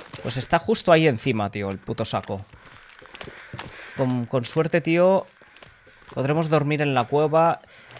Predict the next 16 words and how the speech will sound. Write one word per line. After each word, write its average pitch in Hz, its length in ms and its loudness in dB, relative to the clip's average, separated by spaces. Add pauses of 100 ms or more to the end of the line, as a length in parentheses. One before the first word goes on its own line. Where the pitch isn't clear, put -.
(360)
Lo 135 120 0
que 170 80 2
no 226 80 0
sé 285 200 2
si, - 180 0
si 147 300 0
duermes 196 360 0
en 135 140 0
cuevas, 156 580 0
si - 220 -2
cuenta 165 380 0
como 117 500 0
para 123 160 2
la 113 60 0
claustrofobia, 110 640 -2
tío. 92 260 -6